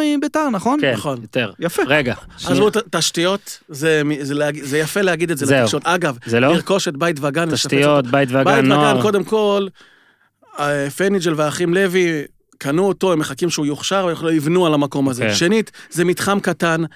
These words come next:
Speaker 3: אין בו, אין בו הרבה מה לבנות יותר מעבר לזה.
Speaker 2: בסדר,
Speaker 3: מתחת
Speaker 2: מתחם
Speaker 3: לבית
Speaker 2: אימונים
Speaker 3: וגן
Speaker 2: אחר.
Speaker 3: בונים היום כביש.
Speaker 1: נכון.
Speaker 3: ה-, ה-, הסיטואציה, לא, אי אפשר לעשות הרבה דברים בבית
Speaker 2: מתחם
Speaker 3: וגן.
Speaker 2: אחר, לקנות
Speaker 3: אה,
Speaker 2: מתחם.
Speaker 3: לקנות מת-, בוא תקנה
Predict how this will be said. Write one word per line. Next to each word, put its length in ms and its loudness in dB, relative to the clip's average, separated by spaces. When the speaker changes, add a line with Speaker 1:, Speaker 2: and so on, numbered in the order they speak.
Speaker 3:
אין 220 2
בו, 200 2
אין 140 -2
בו 80 2
הרבה 220 0
מה 100 2
לבנות 420 0
יותר 260 0
מעבר 300 2
לזה. 220 0
Speaker 2:
בסדר, 200 4
Speaker 3:
מתחת 120 0
Speaker 2:
מתחם 120 4
Speaker 3:
לבית 120 4
Speaker 2:
אימונים 220 4
Speaker 3:
וגן 180 4
Speaker 2:
אחר. 100 4
Speaker 3:
בונים 260 4
היום 160 4
כביש. 480 0
Speaker 1:
נכון. 340 -4
Speaker 3:
ה-, 40 -2
ה-, 380 2
הסיטואציה, 500 0
לא, 140 4
אי 100 2
אפשר 220 0
לעשות 280 0
הרבה 180 0
דברים 260 0
בבית 140 2
Speaker 2:
מתחם 180 2
Speaker 3:
וגן. 80 2
Speaker 2:
אחר, 400 2
לקנות 380 0
Speaker 3:
אה, 140 2
Speaker 2:
מתחם. 140 0
Speaker 3:
לקנות 380 2
מת-, 140 -2
בוא 180 -2
תקנה 220 0